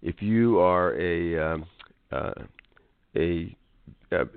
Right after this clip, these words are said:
basically a neighbor to a well that is not shut in properly, um, you can call an attorney who works, who will work on a contingent basis. They'll give notice to the, um,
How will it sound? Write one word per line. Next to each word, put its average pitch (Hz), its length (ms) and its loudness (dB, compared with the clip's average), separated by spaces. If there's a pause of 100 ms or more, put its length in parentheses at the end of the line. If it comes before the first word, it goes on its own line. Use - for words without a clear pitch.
(120)
basically 92 580 0
a 92 40 2
neighbor 92 540 2 (400)
to 92 160 2
a 92 100 6
well 95 500 2 (640)
that 82 200 0
is 82 240 -6 (100)
not 92 340 0 (120)
shut 95 180 4
in 95 160 -2
properly, - 680 -4 (880)
um, 80 300 -4
you 98 200 -4
can 101 100 -8
call 98 380 2
an 104 60 2
attorney 90 500 0
who 92 100 -6
works, 82 280 -4 (120)
who - 80 -8
will 82 160 -4
work 85 300 -2
on 87 100 -2
a 82 60 -4
contingent 90 680 -4
basis. 71 480 -6 (680)
They'll 85 100 4
give 95 240 2
notice 101 480 4 (220)
to 95 240 -2
the, 85 360 0
um, 76 400 -2